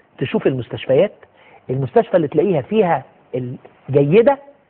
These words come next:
هتقول اوكي، تدي التصريح لها، ولو لقيتها بعد كده مش كويسه تسحب منها التصريح. وهذه الهيئه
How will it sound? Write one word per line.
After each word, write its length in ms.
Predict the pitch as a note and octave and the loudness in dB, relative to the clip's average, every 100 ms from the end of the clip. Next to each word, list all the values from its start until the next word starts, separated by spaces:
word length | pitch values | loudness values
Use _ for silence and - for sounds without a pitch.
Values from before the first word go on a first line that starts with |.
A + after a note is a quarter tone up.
| _ | _
هتقول 300 | - C#3 D#3+ - | -16 -10 -10 -10
اوكي، 380 | A#2+ - B2 F#2+ _ _ _ - | -14 -10 -10 -10 _ _ _ -2
تدي 340 | G3 F3+ G#3+ - | 0 -2 -4 -10
التصريح 600 | - D3+ - D#3 F3 C3+ | -6 -6 -4 -6 -4 -4
لها، 180 | A#2+ - _ _ - _ | -6 -12 _ _ -20 _
ولو 300 | B2 C#3 C#3 | -2 2 4
لقيتها 440 | D3 G#3 G#3+ - C#3 | 2 4 2 0 -2
بعد 260 | C3 C3 | 0 0
كده 220 | C3 D#3+ | -2 0
مش 160 | C#3 B2+ | -2 -4
كويسه 360 | - D3+ G#3+ G3+ | -2 0 2 0
تسحب 360 | G#3+ - D3 C#3+ | -2 -4 -6 -4
منها 180 | F3 | -4
التصريح. 500 | C#3+ B2+ G2+ A#2+ E2 - _ _ _ | -4 -6 -10 -12 -12 -18 _ _ _
وهذه 480 | - A2+ F#3+ D#3 C#3+ | -12 -4 -4 -4 -4
الهيئه 420 | C3+ B2+ B2 - | -4 -6 -8 -12